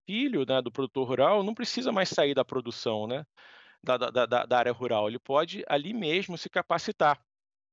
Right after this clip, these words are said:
né? Seja com a internet, ou seja, pode ler material, ver aulas online, né? Tudo com o advento da internet, né? E até mesmo o pai também, ele pode se atualizar com novas técnicas também, né? Da, da,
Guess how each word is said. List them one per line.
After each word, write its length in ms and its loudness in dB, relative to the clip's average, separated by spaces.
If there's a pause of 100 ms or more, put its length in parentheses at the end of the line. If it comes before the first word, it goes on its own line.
(120)
né? 240 0
Seja 420 -2 (300)
com 80 -2
a 60 0
internet, 680 -4
ou 80 -14
seja, 280 -8
pode 560 -6
ler 340 -2
material, 880 2
ver 340 -4 (100)
aulas 340 0
online, 640 0
né? 200 -6 (540)
Tudo 200 -10
com 200 -4
o 60 4
advento 460 -4
da 100 -2
internet, 680 -2
né? 200 -4 (220)
E 60 2
até 160 2
mesmo 300 2
o 40 -4
pai 340 4
também, 520 0
ele 160 0
pode 360 0
se 580 -2
atualizar 680 0
com 140 -10
novas 440 -2
técnicas 500 -2
também, 360 -4
né? 180 -2
Da, 240 -6
da, 340 -6